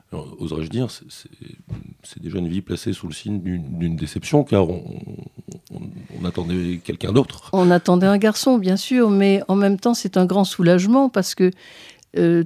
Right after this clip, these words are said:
Speaker 2: toute la cour, euh, n'était que rumeur en disant : « Le couple royal est stérile, c'est pas possible, ils n'auront jamais d'enfants. »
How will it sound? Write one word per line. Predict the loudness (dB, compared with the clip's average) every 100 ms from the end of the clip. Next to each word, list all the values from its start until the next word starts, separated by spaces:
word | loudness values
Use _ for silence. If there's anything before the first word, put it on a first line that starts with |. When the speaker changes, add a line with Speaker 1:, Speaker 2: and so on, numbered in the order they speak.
| -2
Speaker 2:
toute | -4 0
la | 0
cour, | 0 0 2 2 0
euh, | 2 2 0 0
n'était | 4 4 4 0
que | 2
rumeur | 4 4 4 4 4 2
en | 2
disant : « | 2 0 2 4
Le | 4 2
couple | 0 -6 0
royal | 0 2 4 4 4
est | 2
stérile, | -2 -2 0 2 0
c'est | -4
pas | -4 -4
possible, | -4 -6 -2 -2 0 2
ils | 2
n'auront | 4 2 2
jamais | 2 2 2
d'enfants. » | 0 0 0 0